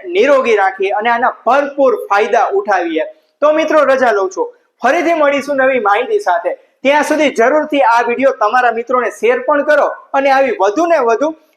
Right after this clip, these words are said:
અવારનવાર યુઝફુલ થાય એવી માહિતી મેળવવા માટે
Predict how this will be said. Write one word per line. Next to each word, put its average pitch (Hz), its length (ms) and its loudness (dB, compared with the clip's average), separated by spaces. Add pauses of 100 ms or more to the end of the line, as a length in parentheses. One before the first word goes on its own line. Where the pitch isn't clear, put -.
(240)
અવારનવાર 285 680 2
યુઝફુલ 254 460 -2
થાય 208 300 -2 (260)
એવી 262 220 2
માહિતી 214 580 0
મેળવવા 233 440 2
માટે 196 260 0